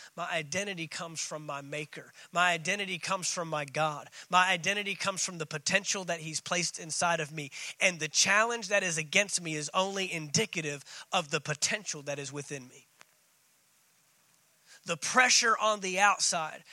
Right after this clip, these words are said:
reveals the greatness on the inside. The enemy is in dread of you.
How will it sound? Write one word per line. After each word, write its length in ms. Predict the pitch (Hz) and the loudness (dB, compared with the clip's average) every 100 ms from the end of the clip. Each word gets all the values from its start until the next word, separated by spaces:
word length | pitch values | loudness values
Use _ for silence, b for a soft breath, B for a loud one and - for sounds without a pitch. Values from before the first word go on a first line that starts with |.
| B | B
reveals 760 | 175 202 180 139 214 202 165 143 | -2 0 0 0 2 2 0 -4
the 120 | 160 | -6
greatness 1120 | 156 147 202 214 - 139 - - - - - _ _ _ _ _ _ _ | -8 0 2 2 0 0 2 2 0 -4 -12 _ _ _ _ _ _ _
on 180 | 160 147 | -2 0
the 180 | 147 139 | -2 -4
inside. 320 | 131 - - - - _ _ _ _ _ _ _ _ _ _ _ _ _ _ - | -2 -2 -4 -10 -20 _ _ _ _ _ _ _ _ _ _ _ _ _ _ -8
The 180 | 185 226 | 2 4
enemy 320 | 262 220 202 | 4 0 -2
is 200 | 175 165 | -2 -2
in 180 | 151 143 | -4 -8
dread 560 | 143 185 240 208 147 - _ _ _ _ _ _ _ _ - | -6 -2 0 0 -4 -14 _ _ _ _ _ _ _ _ -8
of 220 | 156 131 | -8 -8
you. 200 | 127 127 | -16 -18